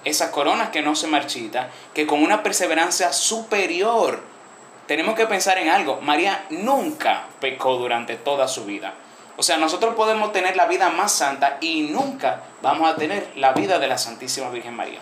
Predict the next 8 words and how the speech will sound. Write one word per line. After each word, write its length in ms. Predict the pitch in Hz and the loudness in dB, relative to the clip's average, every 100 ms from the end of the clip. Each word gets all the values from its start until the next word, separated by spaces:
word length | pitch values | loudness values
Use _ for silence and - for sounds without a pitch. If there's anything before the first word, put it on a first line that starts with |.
| - - - - - - - - - - - - | -18 -20 -20 -20 -20 -20 -20 -20 -20 -20 -20 -4
Entonces, 360 | 170 165 151 - - | 0 0 0 -6 -2
por 180 | 156 151 | 2 4
mérito 440 | 175 220 175 139 | 2 0 -2 0
también 320 | 139 135 147 | 0 0 0
tiene 180 | 165 170 | 0 0
un 80 | 170 | -2
reinado 640 | 156 139 131 143 135 110 - - | -2 -2 0 2 2 0 -8 -4
superior 760 | - 147 143 131 151 135 - | -4 0 0 2 2 2 -2